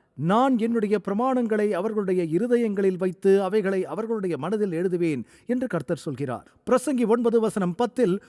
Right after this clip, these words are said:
"உன் கைக்கு நேரிடுகிறது எதுவோ அதை உன் பெலத்தோடே செய்" என்று சொல்கிறது. அது ஒரு குறியீடு. உங்கள் கை என்பது உங்கள் செயல்களை குறிக்கிறது, இல்லையா?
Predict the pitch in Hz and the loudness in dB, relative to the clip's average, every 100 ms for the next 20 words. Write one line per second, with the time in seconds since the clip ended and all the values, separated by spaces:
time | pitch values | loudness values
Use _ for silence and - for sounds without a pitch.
0 | - 214 202 170 220 311 - 208 226 233 | -2 2 2 2 2 0 0 2 2 2
1 | 214 196 196 214 233 214 196 - 196 208 | 0 0 2 2 2 0 0 -4 0 0
2 | 196 143 214 254 - 226 202 185 208 185 | 0 -4 -4 -4 0 0 2 2 0 -2
3 | 170 220 180 151 147 113 - - 226 262 | -4 -4 -4 -2 -4 -4 -12 -12 -4 -2
4 | 262 269 - 311 247 180 127 95 _ _ | -2 -4 0 0 2 2 0 -6 _ _
5 | _ _ - 240 254 220 - 285 311 233 | _ _ -6 -4 0 0 2 0 2 0
6 | 202 202 202 170 180 165 151 233 277 233 | 0 2 0 0 -4 -4 -4 -4 -4 -2
7 | 185 180 170 175 151 151 131 107 - 139 | 0 -2 -2 -4 -2 -4 -6 -8 -10 -6
8 | 190 220 180 | -2 0 -2